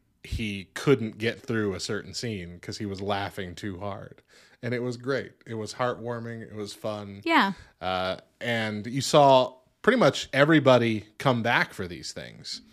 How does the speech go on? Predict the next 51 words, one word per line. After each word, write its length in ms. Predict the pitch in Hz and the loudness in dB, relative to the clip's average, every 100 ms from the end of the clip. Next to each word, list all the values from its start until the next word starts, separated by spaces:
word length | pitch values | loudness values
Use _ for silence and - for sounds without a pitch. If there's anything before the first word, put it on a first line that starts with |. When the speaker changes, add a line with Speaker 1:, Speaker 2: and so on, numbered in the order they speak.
| _ - _ _ - | _ -20 _ _ -6
Speaker 1:
Uh, 340 | 101 92 90 - | -4 -2 -6 -10
'cause 220 | - 185 226 | -8 -4 0
usually 400 | 240 233 220 190 | 2 4 6 6
when 140 | 175 | 6
there's 200 | 165 143 | 2 2
reunions 640 | 151 135 135 135 131 131 123 | 0 2 2 0 -2 -2 -2
or, 80 | 127 | 0
like, 240 | 123 120 | 0 -2
panels 440 | - 123 120 117 110 | -8 -8 -6 -6 -8
at 80 | |
Comic-Con 480 | - 113 110 117 113 | -8 -8 -6 -8 -8
or 40 | 107 | -8
stuff, 220 | 117 107 - - _ | -8 -8 -12 -20 _
you'll 120 | 190 | 0
get, 200 | 170 165 | 4 4
like, 380 | 139 135 - - _ _ _ _ _ _ _ _ _ _ | 4 0 -4 -12 _ _ _ _ _ _ _ _ _ _
one 200 | 131 185 | 2 4
or 60 | 185 | 4
two 160 | 190 | 2
of 40 | 160 | 4
the 80 | 147 | 4
main 260 | 143 143 | 2 2
guys 500 | 139 135 131 131 127 | 4 6 6 4 2
and 100 | 131 | -2
then 220 | 120 117 113 | -6 -6 -10
a 80 | - - | -14 -6
couple 320 | - - 151 | 0 2 4
of 80 | 135 | 2
the 80 | 123 | 0
side 340 | 131 120 110 | -2 -2 -2
characters, 460 | 120 113 104 113 101 | -4 -4 -4 -8 -8
but 160 | 117 | -8
you 80 | 139 | -6
never 220 | 165 147 | -4 -2
have 120 | 113 101 | -2 -4
the 80 | |
whole 160 | 95 90 | -6 -10
cast. 440 | - 90 85 - | -10 -12 -12 -8
Speaker 2:
Right. 260 | 220 190 175 - | -4 -4 -4 -6
Speaker 1:
But 100 | 139 | 0
for 140 | 160 | 4
all 120 | 170 | 4
this, 220 | 185 165 | 4 0
you 60 | 123 | -2
had, 120 | 120 | -2
like, 200 | 123 120 | -4 -6
the 80 | 104 | -10
whole 240 | 92 95 | -10 -10
cast 440 | - 175 214 127 - | -6 -8 -8 -10 -10
pretty 180 | 101 90 | -10 -8
much. 420 | 85 67 - | -12 -14 -18